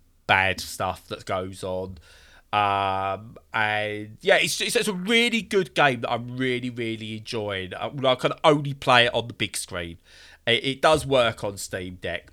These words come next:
but it's a, uh, a bit of a ball ache to play on the Steam Deck. Very tiny text, et cetera, et cetera, and not much in, in, in, uh, in terms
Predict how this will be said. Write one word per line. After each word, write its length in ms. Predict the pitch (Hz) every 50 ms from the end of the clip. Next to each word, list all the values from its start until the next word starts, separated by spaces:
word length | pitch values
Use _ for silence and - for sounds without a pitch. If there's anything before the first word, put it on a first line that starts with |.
| -
but 240 | - 101 98 95 - -
it's 380 | 117 107 98 - - - - -
a, 280 | 101 98 98 101 101
uh, 640 | 101 98 98 98 95 95 95 101 101 104 104 107 107
a 60 | 107 -
bit 120 | 123 -
of 100 | 117 107
a 40 | 98
ball 340 | - 104 98 95 90 82 82
ache 240 | 90 - - -
to 100 | - -
play 220 | - - - 95 92
on 140 | 90 87 87
the 60 | 87
Steam 320 | - - 87 87 85 85
Deck. 360 | - 87 85 80 71 - - _
Very 220 | - - 92 98 90
tiny 360 | - 98 90 87 82 85 82
text, 460 | - - 95 90 85 82 - - - - - - - - - _ -
et 200 | 143 147 - -
cetera, 480 | - 131 113 - - 117 110 107 - - -
et 160 | 101 - -
cetera, 560 | - - 123 110 - - 113 107 107 107 101 -
and 200 | - 104 101 107
not 180 | 107 104 - -
much 240 | 104 - - -
in, 160 | 101 98 95 _ _ _ _ -
in, 160 | 139 117 104 -
in, 200 | 127 120 113 117
uh, 220 | 107 104 101 92 - _ _ - - - - - - - - - - - - _ _ -
in 120 | 170 151
terms 480 | - - 156 139 131 127 123 113 -